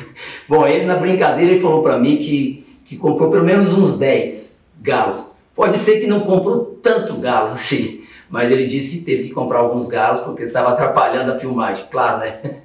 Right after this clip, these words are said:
<laughs> Pirinópolis desse tamanhozinho, filmando toda a atenção ali pra filmagem, pra aquele set de filmagem ali. Todo mundo ficou sabendo que ele tava comprando galo, <laughs> que ia aparecer uns galos pra ele comprar.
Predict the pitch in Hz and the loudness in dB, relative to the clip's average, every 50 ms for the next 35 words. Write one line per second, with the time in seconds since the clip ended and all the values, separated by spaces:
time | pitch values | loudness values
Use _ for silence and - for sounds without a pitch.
0 | - - - - - _ 135 139 139 139 131 131 127 127 - 123 - 156 160 - | -20 -20 -20 -20 -14 _ -2 -2 0 0 0 0 0 0 -2 -2 -2 -2 0 0
1 | 160 156 151 151 151 147 - - 156 170 185 180 - - - - - - - - | 0 0 0 2 0 0 0 0 0 0 0 0 -2 -4 -10 -14 -18 -20 -20 -20
2 | - - - - 160 156 147 139 135 139 165 170 175 175 - 190 160 165 160 - | -20 -20 -10 -8 -2 -2 0 0 2 2 2 2 2 0 0 0 0 2 0 0
3 | - 151 147 - - - 139 139 135 135 - 131 143 - - - - - - - | 0 0 0 0 0 -2 -2 0 -2 -2 -2 0 -2 -2 -2 -6 -10 -16 -10 -6
4 | 127 120 120 - - 117 117 113 - - - - - - - - 101 101 - - | -4 -4 -2 -2 -4 -2 -2 0 0 0 0 -2 -4 -6 -10 -12 -12 -12 -10 -10
5 | 113 - - 120 120 120 117 - 110 - 117 117 107 107 107 107 107 107 - - | -10 -6 -4 -4 -4 -4 -4 -6 -10 -12 -12 -10 -8 -8 -6 -6 -6 -8 -8 -8
6 | 131 - - - - - _ _ _ _ - - - 143 139 139 139 - - 151 | -8 -8 -8 -10 -14 -20 _ _ _ _ -4 0 0 2 2 0 -2 -4 -2 -2
7 | 143 143 135 - - 131 131 139 - 196 196 - - - _ _ _ _ _ - | -2 0 0 -2 -2 0 0 -2 -2 -4 -6 -10 -14 -20 _ _ _ _ _ -4
8 | 170 165 165 165 160 160 165 170 - 175 175 170 175 180 180 202 196 185 170 - | -2 -2 0 2 2 2 2 2 2 2 2 2 4 2 4 4 4 4 4 4
9 | - - - 143 - - - - - 180 160 - - 208 202 202 - 226 190 - | 2 0 -4 -6 -8 -10 -14 -6 -2 -2 -2 0 0 -2 -2 -2 0 0 0 2
10 | - 240 233 - 180 180 180 170 127 120 143 131 127 143 - 151 156 156 - - | 2 0 0 0 0 0 0 0 0 0 0 0 0 0 -2 -2 -4 -6 -4 -4
11 | - 196 - - 127 127 127 - - - | -4 -2 -2 0 0 0 -2 -4 -6 -12